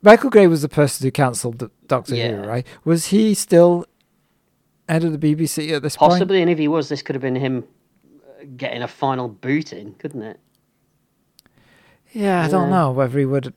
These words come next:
Speaker 1: I guess, I guess he was
Speaker 2: I'm
Speaker 1: asked.
Speaker 2: pretty sure Colin
Speaker 1: Had to
Speaker 2: Baker
Speaker 1: have
Speaker 2: wouldn't
Speaker 1: his
Speaker 2: have been
Speaker 1: permission.
Speaker 2: involved if, uh, <laughs> Michael Grade <laughs> was still controller of B B C.
Speaker 1: Oh, yeah, that's true. Right, yeah.
Speaker 2: We'll leave that one
Speaker 1: Yeah.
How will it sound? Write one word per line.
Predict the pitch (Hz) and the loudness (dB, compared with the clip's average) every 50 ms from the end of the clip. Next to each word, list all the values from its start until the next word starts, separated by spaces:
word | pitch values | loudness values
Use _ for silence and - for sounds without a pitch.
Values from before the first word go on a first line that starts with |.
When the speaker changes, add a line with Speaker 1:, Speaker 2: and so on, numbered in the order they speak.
| _ - | _ -14
Speaker 1:
I | 139 | -10
guess, | 139 - 185 165 - - - | -6 -4 -4 -4 -4 -4 -6
I | 165 160 | -4 0
guess | 202 202 185 - | 2 2 2 2
he | 151 | 0
was | 127 113 104 113 | -4 -4 -2 -2
Speaker 2:
I'm | 139 151 135 113 | 0 0 0 -2
Speaker 1:
asked. | 123 120 - - | -4 -6 -8 -8
Speaker 2:
pretty | - 147 - | -8 -10 -8
sure | - - 120 110 | -8 -8 -8 -6
Colin | - - 143 127 120 117 | -2 -2 0 0 0 -2
Speaker 1:
Had | - 123 | 0 0
to | 127 | 0
Speaker 2:
Baker | - 127 | 2 2
Speaker 1:
have | 120 - | 2 2
Speaker 2:
wouldn't | 107 - 135 | 2 0 -2
Speaker 1:
his | 127 | -2
Speaker 2:
have | 120 | -2
been | 127 127 | 0 0
Speaker 1:
permission. | 135 135 - 120 | 0 0 0 -2
Speaker 2:
involved | 113 113 117 127 123 | -4 -6 -8 -10 -10
if, | 117 - - - | -12 -12 -8 -4
uh, | 127 139 139 - - | 0 0 0 -2 -4
<laughs> | - | -4
Michael | - 202 196 - - 220 202 | -4 -4 -4 -2 0 0 0
Grade | 151 - - - _ _ _ _ _ - - _ _ _ _ - - - - | 0 -2 -10 -18 _ _ _ _ _ -20 -20 _ _ _ _ -8 -8 -8 -10
<laughs> | - - | -8 -6
was | 196 - - | -6 -6 -8
still | - _ - 127 127 127 135 139 _ _ _ _ _ _ _ _ _ _ _ _ _ | -10 _ -20 -18 -18 -18 -20 -20 _ _ _ _ _ _ _ _ _ _ _ _ _
controller | - 143 123 - - 127 123 123 120 117 | -14 -14 -12 -10 -8 -6 -6 -4 -6 -8
of | 120 | -8
B | 127 120 117 | -12 -14 -14
B | 120 123 | -16 -18
C. | - - - | -14 -4 0
Speaker 1:
Oh, | 156 160 170 | 4 6 8
yeah, | 170 165 156 156 160 | 8 8 8 8 8
that's | 160 156 156 160 - - | 6 6 4 4 0 -6
true. | - - 131 131 127 127 131 127 131 | -6 -4 0 2 2 2 0 -2 -4
Right, | 131 135 143 147 147 143 147 - | -4 -4 -2 -4 -4 -6 -8 -12
yeah. | 139 127 135 | -10 -6 -4
Speaker 2:
We'll | 135 139 | -2 -2
leave | 143 139 131 | -2 -2 -2
that | 127 - - | -2 -4 -4
one | 117 117 110 | -6 -6 -4
Speaker 1:
Yeah. | 104 117 127 | -6 -6 -6